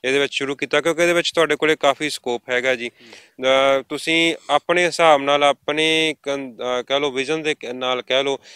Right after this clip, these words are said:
Speaker 1: ਤੁਸੀਂ ਜਿਹੜਾ ਟਾਈਮ ਆ ਉਹ ਅੱਗੇ ਪਿੱਛੇ ਕਰ ਸਕਦੇ ਆ, ਕ੍ਰੌਪਸ ਡਿਫਰੈਂਟ, ਅ, ਲੈ ਸਕਦੇ ਆ। ਤਾਂ ਉਹਦੇ ਵਿੱਚ ਜੇ ਤੁਸੀਂ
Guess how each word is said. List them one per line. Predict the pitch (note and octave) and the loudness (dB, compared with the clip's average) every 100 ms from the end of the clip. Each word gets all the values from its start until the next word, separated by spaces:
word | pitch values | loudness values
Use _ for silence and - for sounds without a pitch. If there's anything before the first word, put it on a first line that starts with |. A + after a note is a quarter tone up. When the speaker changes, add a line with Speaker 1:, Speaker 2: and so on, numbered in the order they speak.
| - | -14
Speaker 1:
ਤੁਸੀਂ | D3 C3+ D#3 | -10 -4 -2
ਜਿਹੜਾ | D3+ D#3+ | 2 0
ਟਾਈਮ | C#3+ C#3 C#3 C#3+ | 2 0 0 -2
ਆ | C#3+ | -2
ਉਹ | B2 D3+ | 0 0
ਅੱਗੇ | D3+ C3+ | -2 -4
ਪਿੱਛੇ | C#3 C3+ C#3 | -8 -8 -6
ਕਰ | C3 C3 | -4 -4
ਸਕਦੇ | - B2+ B2+ C3 | -2 -4 -4 -4
ਆ, | |
ਕ੍ਰੌਪਸ | C3 C3 C3 B2+ C#3+ | -4 0 0 0 -6
ਡਿਫਰੈਂਟ, | B2+ B2 D3 C3+ | -6 -4 -4 -4
ਅ, | C#3+ - - _ C3+ C#3 C#3 | -6 -8 -20 _ 0 2 0
ਲੈ | B2+ B2+ | 2 2
ਸਕਦੇ | B2 B2+ B2 A#2+ B2 | 2 0 -2 -2 -2
ਆ। | A#2+ - - - | -4 -10 -20 0
ਤਾਂ | D#3 | 0
ਉਹਦੇ | D3 D3 F3 F3+ | 0 0 2 2
ਵਿੱਚ | F3+ F3 F3 D#3 | 2 2 2 2
ਜੇ | C#3 D3+ | 0 0
ਤੁਸੀਂ | D3+ - E3 D#3+ | -2 -2 -2 -2